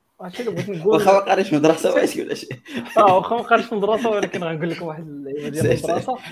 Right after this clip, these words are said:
Speaker 1: أنت، آه، أنا تيبان لي شيريد ريسبونسابيليتي، حيت فريمون إلا بقيتي غير تتقول غير الكلابس هما اللي ما تيديروش خدمتهم، راه، راه القضية شوية ماشي حتى لهنا. I guess تا،
Speaker 2: مهم.
Speaker 1: تا، تا خاص تولي في الدي ان اي ديال المدرسة، ديال أنه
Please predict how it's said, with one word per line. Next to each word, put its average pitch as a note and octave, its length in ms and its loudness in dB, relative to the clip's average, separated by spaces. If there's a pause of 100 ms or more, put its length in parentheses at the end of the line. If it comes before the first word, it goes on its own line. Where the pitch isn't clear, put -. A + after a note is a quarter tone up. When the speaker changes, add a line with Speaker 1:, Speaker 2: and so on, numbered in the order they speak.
(560)
Speaker 1:
أنت، F#3+ 260 -6
آه، F#3+ 680 -8
أنا B3 120 -4
تيبان G#3+ 320 -4
لي A3+ 460 -10 (120)
شيريد A3+ 360 -6
ريسبونسابيليتي، F3 880 -8
حيت - 240 -20 (440)
فريمون G3+ 380 -2
إلا F#3 200 -2
بقيتي - 380 -10
غير E3 160 -8
تتقول F3 360 -6
غير D#3+ 140 -6
الكلابس F3 680 -4
هما E3+ 280 -12
اللي F3 120 -6
ما F3 100 -8
تيديروش E3+ 400 -12
خدمتهم، G3 500 -10
راه، E3+ 680 -10
راه F3 80 -4
القضية F#3 400 -4
شوية F#3 340 -6
ماشي F3+ 240 -14
حتى E3+ 120 -10
لهنا. C3 240 -14 (600)
I F3 40 -2
guess G#3 440 -4
تا، A#3+ 60 2
Speaker 2:
مهم. G#3+ 360 0
Speaker 1:
تا، - 340 -6
تا A3+ 80 -2
خاص A3+ 220 -6
تولي A#3 240 -6
في - 120 -16
الدي A#3 280 4
ان A3+ 80 -2
اي A3 80 2
ديال G#3 220 0
المدرسة، G#3 520 0
ديال F3+ 200 -6
أنه F#3+ 600 -4